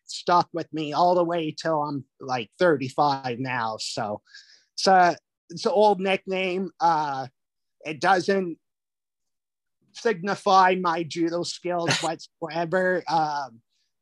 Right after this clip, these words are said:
Speaker 1: I, I just think it's just more of a sounding thing, like John Judo or Judo
Speaker 2: Yeah, it just
Speaker 1: John.
Speaker 2: sounds good.
Speaker 1: Yeah. Um, but what I liked about it is that, uh,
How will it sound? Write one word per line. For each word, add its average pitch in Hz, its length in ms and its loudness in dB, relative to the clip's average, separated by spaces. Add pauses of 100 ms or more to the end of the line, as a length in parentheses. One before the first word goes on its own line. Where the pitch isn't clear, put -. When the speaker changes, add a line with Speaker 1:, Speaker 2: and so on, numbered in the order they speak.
(260)
Speaker 1:
I, 170 160 4 (100)
I 160 200 0
just 180 320 -4
think 180 200 -8
it's - 240 -6
just - 240 -2
more 165 280 2
of 151 120 -4
a 131 200 0
sounding 170 680 -2
thing, 180 320 -2
like 135 240 -4
John 135 400 -4
Judo 139 480 2
or 123 300 0
Judo 127 260 0
Speaker 2:
Yeah, 139 60 2
it 131 60 0
just - 140 0
Speaker 1:
John. 131 100 4
Speaker 2:
sounds 107 240 0 (120)
good. 98 160 -10 (640)
Speaker 1:
Yeah. 143 440 2 (360)
Um, 143 600 0 (240)
but 220 220 -2
what 254 140 -4
I 262 180 -4
liked 208 340 -10
about 180 420 -4
it 156 180 -10
is 156 480 -4
that, 123 460 0
uh, 123 380 -2